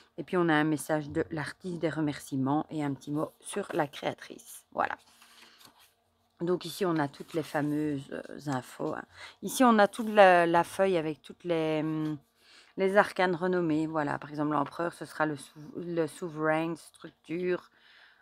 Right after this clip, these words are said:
euh, et cetera. Donc ça, c'est bien de l'avoir sous la main au début, hein. Un petit mot sur les mineurs, sur les personnages de cours, comment travailler avec le deck, voilà.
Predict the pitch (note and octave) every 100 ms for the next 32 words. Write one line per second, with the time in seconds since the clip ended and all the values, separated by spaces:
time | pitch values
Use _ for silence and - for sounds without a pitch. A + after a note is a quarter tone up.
0 | - C3+ - D3+ - E3 D#3+ C3+ C3+ -
1 | _ _ _ _ _ _ _ _ _ _
2 | _ _ - - - F3+ B3 - A3+ G#3
3 | G#3+ G3+ F3+ - G3 E3+ F3 F3+ D#3 C#3+
4 | F3 E3+ D3 - _ _ _ _ _ _
5 | _ - - - F3+ F3 F3 E3+ - D#3
6 | C#3 E3 G3+ G3+ G3 G3 F#3+ F#3 - D#3+
7 | D#3+ _ - D#3+ - D3+ D3 C#3+ C3+ C#3
8 | - - A#3 A3 G#3 G3+ F#3 - F#3+ E3+
9 | - D#3+ D3+ D3+ C#3+ C#3 C#3+ C#3 C#3+ C#3
10 | - - - - -